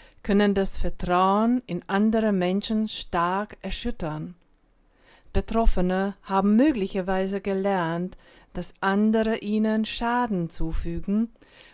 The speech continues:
oder sie verraten können, was zu einem allgemeinen Misstrauen führt. Dieses Misstrauen erschwert es den Betroffenen, sich auf therapeutische Beziehungen einzulassen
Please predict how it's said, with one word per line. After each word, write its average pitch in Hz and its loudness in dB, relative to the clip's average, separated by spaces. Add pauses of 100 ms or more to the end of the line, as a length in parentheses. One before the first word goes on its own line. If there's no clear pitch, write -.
(120)
oder 226 2
sie 240 -2
verraten 240 2
können, 165 -4 (480)
was 180 4
zu - 6
einem 185 2
allgemeinen 208 4
Misstrauen 160 -4
führt. 156 -2 (1120)
Dieses 202 -2
Misstrauen 208 0 (120)
erschwert 202 0
es 233 -4
den 220 0
Betroffenen, 202 2 (360)
sich - -4
auf 208 6
therapeutische 220 4
Beziehungen 196 -4
einzulassen 165 -4